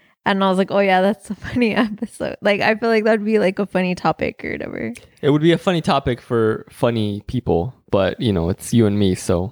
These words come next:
Speaker 2: it'll probably be mediocre.
Speaker 1: That's true.
Speaker 2: So if anybody wants to take this, uh, podcast episode and make it even funnier, like, go right ahead. We don't mind. We took somebody else's podcast name, so that's okay. We're all
Speaker 1: Several
Speaker 2: sharing.
Speaker 1: people's. <laughs>
Speaker 2: We're all sharing.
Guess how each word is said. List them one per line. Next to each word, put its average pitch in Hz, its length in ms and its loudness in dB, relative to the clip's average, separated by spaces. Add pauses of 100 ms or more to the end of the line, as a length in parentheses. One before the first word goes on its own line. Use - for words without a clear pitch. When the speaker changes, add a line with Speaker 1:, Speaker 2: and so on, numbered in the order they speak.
Speaker 2:
it'll 131 140 -4
probably 101 280 -4
be 101 140 -6
mediocre. 98 640 -2 (720)
Speaker 1:
That's - 240 -2
true. 196 360 0
Speaker 2:
So 156 160 2
if 147 100 2
anybody 233 380 0
wants 226 320 2
to 208 140 -4
take 190 300 -2
this, 185 200 0
uh, 170 160 2
podcast 151 500 0
episode 139 240 -2
and 131 100 -2
make 147 140 0
it 165 60 2
even 143 180 0
funnier, 123 480 2
like, 101 180 -2
go 104 120 2
right 117 220 4
ahead. 107 300 0
We 85 80 -6
don't 92 140 -2
mind. 78 260 -6 (520)
We 117 140 -2
took 131 180 0
somebody 123 300 2
else's 110 260 0
podcast 95 460 -4
name, 95 220 -8
so 110 100 -6
that's 104 220 -6
okay. - 320 -8 (640)
We're 208 100 2
all 226 100 2
Speaker 1:
Several 202 240 0
Speaker 2:
sharing. 139 200 0
Speaker 1:
people's. 175 320 -10
<laughs> - 0 -
Speaker 2:
We're 269 320 0
all 339 100 2
sharing. 123 420 -2